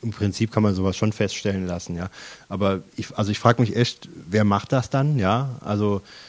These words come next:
das ist die eine Sache. Und das zweite ist, äh, wo sind denn dann die harten Konsequenzen? Also, äh, ich weiß nicht, mir ist das alles nicht so bekannt, dass da, ähm, entsprechend harter Widerstand kommt, ja. Und das,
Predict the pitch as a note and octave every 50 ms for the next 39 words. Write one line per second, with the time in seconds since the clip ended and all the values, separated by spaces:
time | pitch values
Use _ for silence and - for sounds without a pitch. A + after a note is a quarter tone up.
0 | - _ _ G#2 - - A#2 - F#2+ G#2 A#2 A2+ B2+ C3+ B2 C3+ C#3 C3+ C3+ C3+
1 | - - - - _ _ G#2 G#2 - - - G2 G2 G#2+ G#2+ B2+ - A2+ A#2+ -
2 | - - - - G2+ A2 A2+ A2+ A2+ A2+ A2+ G#2+ - G2+ G#2+ A#2 A2 A#2+ A2+ G#2+
3 | A2+ A2 G#2+ G#2+ G#2 A2 G#2+ G#2+ F#2+ A2 A2 - - A#2 G#2+ - A2 G#2+ G2 G#2+
4 | - - A#2 A#2+ B2+ - - G#2 F#2 F#2+ G2+ G#2 F#2+ E2+ - - D#2 F2+ - -
5 | - - - - - - - _ - - - - - - - - E2 F2+ F#2 F2+
6 | - B2 A#2 A2+ A2+ G#2+ A2 A#2+ A#2+ - A#2 G#2 G2 A2+ A#2+ - B2 A#2 - A#2+
7 | A2+ A2 G#2 G2 G2 - A2 G#2 A#2 - - A#2 A#2 A#2 - A#2 G#2+ - - A#2
8 | A2+ A2+ A2+ A2+ A2+ A2 G#2+ - - - - - - - - _ _ - G#2+ A2+
9 | A2 A2 G#2+ A2 G#2+ G#2+ G#2+ G#2+ G2+ - - - - - - - - - - -
10 | - G#2+ - - - A2+ A2 A#2 G2+ G2 G#2+ G2+ - A2 G2+ A2+ B2 C#3+ B2+ A#2+
11 | - G#2 G2 F#2 - - F2 E2+ E2+ - - - E2+ F2 F#2+ G#2+ A2+ G#2 G2+ G2
12 | F#2 G2 - - - - - - -